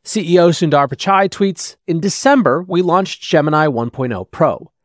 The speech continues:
Today, we're introducing Gemini one point five Pro. This next-gen model uses a mixture of experts' M O E approach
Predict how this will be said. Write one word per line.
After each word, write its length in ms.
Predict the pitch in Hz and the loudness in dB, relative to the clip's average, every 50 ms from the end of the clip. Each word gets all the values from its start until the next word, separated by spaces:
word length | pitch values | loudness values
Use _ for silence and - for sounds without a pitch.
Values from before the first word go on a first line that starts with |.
| _ | _
Today, 520 | - - 131 104 135 120 123 143 196 240 262 - | -20 -18 -6 -4 -2 0 0 -2 -2 -4 -6 -6
we're 140 | 170 160 156 | -4 -4 -2
introducing 520 | 160 - 208 170 170 170 - - 208 185 | -2 -4 -4 -4 -4 -4 -4 -4 -6 -6
Gemini 380 | 143 131 110 104 120 135 147 156 | -6 -6 -6 -6 -4 -4 -4 -4
one 240 | 131 95 90 90 | -4 -6 -8 -10
point 320 | - - - 147 165 - - | -10 -10 -10 -10 -10 -12 -6
five 500 | _ - 302 320 320 320 277 220 - - _ | _ 0 0 2 2 0 -2 -2 -6 -10 _
Pro. 340 | - - 131 101 82 76 - - _ _ _ | -6 -4 -2 -2 -2 -4 -8 -14 _ _ _
This 200 | 151 139 - - | -4 -4 -4 -2
next-gen 540 | 143 170 240 - - - - 262 247 214 180 | 0 0 0 0 -2 -2 0 0 2 2 2
model 280 | 165 160 160 156 160 | 2 2 2 2 0
uses 380 | 156 131 131 139 139 147 139 147 | 0 -2 -2 -2 -4 -4 -4 -2
a 80 | 139 | -2
mixture 480 | 135 123 120 131 - - - - 147 - | -2 -2 -4 -6 -6 -8 -6 -4 -4 -4
of 120 | 117 110 - - | -4 -8 -8 -6
experts' 480 | 214 - - - - 208 190 170 - - | -6 -6 -8 -6 -4 -2 -2 -2 -4 -6
M 160 | - 120 120 | -8 -6 -4
O 140 | 113 113 139 | 0 0 2
E 120 | 202 208 | 2 2
approach 480 | 202 196 - - 202 196 196 - - - | 2 0 0 0 0 0 0 0 -4 -10